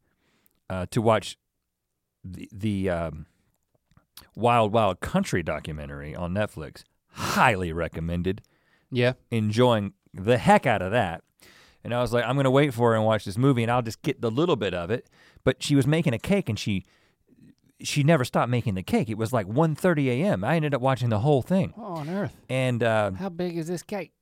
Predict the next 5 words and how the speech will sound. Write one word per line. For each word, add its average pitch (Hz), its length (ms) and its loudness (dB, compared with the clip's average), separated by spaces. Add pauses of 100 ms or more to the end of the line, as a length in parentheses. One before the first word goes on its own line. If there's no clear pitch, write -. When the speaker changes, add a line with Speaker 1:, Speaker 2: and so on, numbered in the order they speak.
Speaker 1:
talk 233 380 0
about 156 640 0 (800)
full 185 340 4
frontal 127 360 2
nudity. 202 500 4